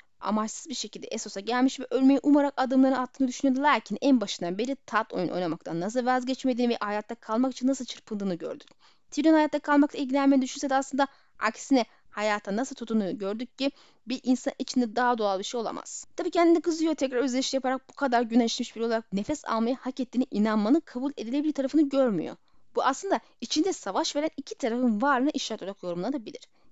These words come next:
Kendini yargılayan vicdanı ve her şeye rağmen hayatta kalmak için çabalayan egosu, nefsi. Aslında son kitapta gördüğü çift başlı olduğu rüyada bu iç savaşa işaret ediyor. Bu arada mitoloji videolarımdan hatırlayacağınız üzere soluk kısrak ve ölüm bağlantısını yazar burada kurarak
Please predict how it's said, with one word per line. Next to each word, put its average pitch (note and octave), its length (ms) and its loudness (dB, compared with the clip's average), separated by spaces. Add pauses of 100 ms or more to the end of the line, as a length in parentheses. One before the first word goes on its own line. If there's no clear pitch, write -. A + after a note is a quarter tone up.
(120)
Kendini D4+ 400 6
yargılayan D4+ 560 6
vicdanı C4 460 4
ve C4+ 60 2
her C4+ 240 6
şeye B3 260 -2
rağmen A3 240 2
hayatta A#3 360 -2
kalmak G#3 380 -2
için A3 220 -4
çabalayan G3 480 -4
egosu, - 520 -8 (100)
nefsi. D#3+ 380 -4 (340)
Aslında D4+ 240 -2
son F4+ 160 2
kitapta D#4+ 300 0
gördüğü C#4 440 0
çift - 320 -10
başlı A#3+ 280 2
olduğu A3 260 -4
rüyada B3 540 0
bu A3+ 140 -8
iç - 140 -8
savaşa F3 420 -6
işaret - 300 -8
ediyor. B2+ 220 -12 (520)
Bu B3+ 100 -2
arada F#4+ 200 2
mitoloji E4 560 6
videolarımdan E4+ 420 4
hatırlayacağınız C#4+ 720 2
üzere D4 260 0
soluk C#4+ 400 -4
kısrak A#3 340 -6
ve F#3+ 40 -6
ölüm C4 260 4
bağlantısını A3+ 480 -2
yazar A#3 340 0
burada A3 180 -6
kurarak A#3+ 380 -2